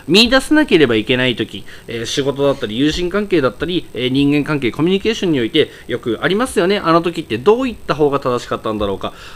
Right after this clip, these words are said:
この正しいかどうかが、えー、際どいなと思った時にですね、ぜひ、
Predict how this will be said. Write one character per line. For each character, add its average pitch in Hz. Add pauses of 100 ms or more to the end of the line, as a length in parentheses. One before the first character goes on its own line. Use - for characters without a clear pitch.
(140)
こ 165
の 139 (120)
正 311
し - (100)
い -
か 151
ど 185
う 160
か 131
が、 117
え 110
ー、 -
際 190
ど 226
い 214
な 185
と 165
思 165
っ -
た 131
時 120
に 117
で 95
す -
ね、 170 (480)
ぜ 165
ひ、 131